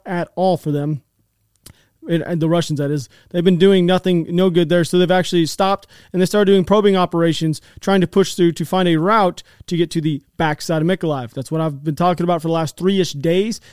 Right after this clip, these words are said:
They can get through that backside. It's gonna be much easier to actually push through. And then one of the reasons why they need this, it's a main route into Odessa. So I'm gonna clean all this up. So if you guys are new,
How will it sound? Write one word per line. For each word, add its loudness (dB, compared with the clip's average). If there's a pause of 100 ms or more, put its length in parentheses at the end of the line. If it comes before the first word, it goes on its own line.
(100)
They 2
can -2
get -2
through 2
that 0
backside. 0 (200)
It's -8
gonna 4
be 4
much 0
easier 0
to -2
actually -2
push -4
through. 2 (360)
And 0
then 2
one 2
of 2
the 2
reasons 2
why 2
they 2
need 0
this, 2
it's -4
a 0
main 2
route -2
into -2
Odessa. 0
So -14
I'm -6
gonna -4
clean -4
all -2
this -2
up. 0
So -8
if -4
you 0
guys 0
are 0
new, 2